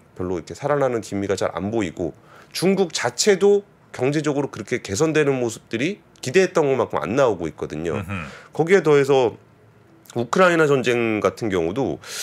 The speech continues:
Speaker 1: 전쟁이 종식될 경우를 우리가 기대했던 모습이 있는데, 그러니까 종식이 된다고 하더라도 우리가 기대했던 것만큼 그런 모습으로 나타날까?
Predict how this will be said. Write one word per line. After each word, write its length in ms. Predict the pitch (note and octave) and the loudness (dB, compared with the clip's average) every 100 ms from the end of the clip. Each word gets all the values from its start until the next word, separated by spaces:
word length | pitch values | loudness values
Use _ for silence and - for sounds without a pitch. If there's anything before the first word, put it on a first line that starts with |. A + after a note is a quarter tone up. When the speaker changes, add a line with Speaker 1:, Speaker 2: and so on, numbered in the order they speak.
| - | -10
Speaker 1:
전쟁이 540 | - - F#3 G3 G#3 G3+ | -4 0 2 4 4 4
종식될 840 | - D3+ F#3+ G#3 - - F#3+ F#3+ | 2 0 2 -2 -2 2 2 2
경우를 440 | - F#3 F3+ F3 E3+ | 2 2 4 2 0
우리가 280 | C3+ D#3 | 2 0
기대했던 560 | D3+ A#2 D3+ D3 D3 A2 | 0 0 0 0 0 -2
모습이 420 | F2 A2 G3 F#3 | -2 -2 -2 -2
있는데, 540 | D3 F2+ D#2 D#2+ G#2 C2+ _ _ _ _ _ | -2 -2 -2 0 -2 -2 _ _ _ _ _
그러니까 220 | - A#2+ - - - | -6 -4 -6 -12 -10
종식이 640 | - C#3+ F#3 G3+ A3 A3 | -2 2 2 2 0 -2
된다고 560 | - - C3+ F#3 G3 F#3 | -4 -4 0 2 4 2
하더라도 400 | F#3 F#3 F3+ E3 C#3 | 2 4 2 2 -2
우리가 260 | G2+ C3+ D3+ | -2 -2 -2
기대했던 560 | - G#2+ F3 F3 E3+ | -4 -2 0 0 -2
것만큼 380 | D#3+ D3 C#3+ B2 | 0 0 -2 -4
그런 320 | - C3+ F3 | 0 0 2
모습으로 380 | D3 B2 A#2 B2 | 0 -4 -6 -4
나타날까? 760 | G2+ C#2 - C3+ E2 - D3+ - | -4 -6 -4 -4 -4 -2 -2 -2